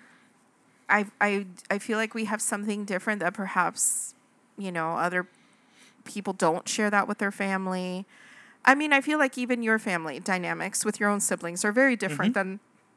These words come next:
Speaker 1: than they are with my siblings,
Speaker 2: Well, you guys
Speaker 1: with
Speaker 2: had
Speaker 1: myself.
Speaker 2: a football team in the house, so.
Speaker 1: Right, you
Speaker 2: For
Speaker 1: know,
Speaker 2: a
Speaker 1: so we,
Speaker 2: baseball team.
Speaker 1: we speak, like, our own language. We have our own inside jokes. I mean, like, all of that stuff, right? And so to be so, so close, and I, I feel like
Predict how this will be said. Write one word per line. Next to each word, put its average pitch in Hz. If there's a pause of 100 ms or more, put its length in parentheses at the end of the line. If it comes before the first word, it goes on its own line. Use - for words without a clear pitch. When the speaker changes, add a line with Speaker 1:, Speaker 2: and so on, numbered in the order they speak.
(120)
Speaker 1:
than 214
they 196
are 175
with 196
my 202
siblings, 165 (180)
Speaker 2:
Well, 143
you 143
guys 160
Speaker 1:
with 220
Speaker 2:
had -
Speaker 1:
myself. 180
Speaker 2:
a -
football 123
team 113
in 110
the 104
house, 107
so. 104 (500)
Speaker 1:
Right, 175
you 180
Speaker 2:
For 175
Speaker 1:
know, 160
Speaker 2:
a -
Speaker 1:
so 220
we, 202
Speaker 2:
baseball 214
team. 220
Speaker 1:
we 247
speak, 254
like, 208
our 175
own 180
language. 220
We 214
have 190
our 170
own 165
inside 160
jokes. 220
I 208
mean, 185
like, 180
all 233
of 170
that -
stuff, -
right? 175
And 190
so 170 (720)
to 247
be 240
so, 240
so 269
close, 202
and 196
I, 196
I 202
feel 254
like 220